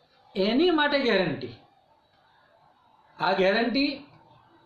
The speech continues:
માત્ર એની માટે જ છે કે જે ભગવાનને સમર્પિત છે, પ્રભુ માટે જે છે. એકવાર જીવન આપણું પ્રભુને સમર્પિત થઈ જાય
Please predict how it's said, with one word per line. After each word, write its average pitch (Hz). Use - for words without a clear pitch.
માત્ર 185
એની 190
માટે 302
જ 262
છે 135
કે 302
જે 302
ભગવાનને 254
સમર્પિત 294
છે, -
પ્રભુ 180
માટે 170
જે 185
છે. -
એકવાર 269
જીવન 247
આપણું 214
પ્રભુને 190
સમર્પિત 240
થઈ 170
જાય 151